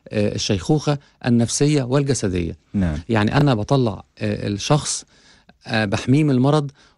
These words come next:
Speaker 1: وبديله كفاءة عضلية وجسمانية توازي إلى حد ما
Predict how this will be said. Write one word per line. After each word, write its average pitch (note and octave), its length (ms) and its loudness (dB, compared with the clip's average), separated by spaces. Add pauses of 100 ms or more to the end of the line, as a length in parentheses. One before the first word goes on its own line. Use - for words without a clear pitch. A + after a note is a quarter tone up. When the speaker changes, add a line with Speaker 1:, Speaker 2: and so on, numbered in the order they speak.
Speaker 1:
وبديله A2 500 0
كفاءة A#2+ 440 -2
عضلية A2+ 480 2
وجسمانية B2+ 800 0 (280)
توازي D3 540 2
إلى A#2 220 -2
حد C3 260 -4
ما C3+ 380 0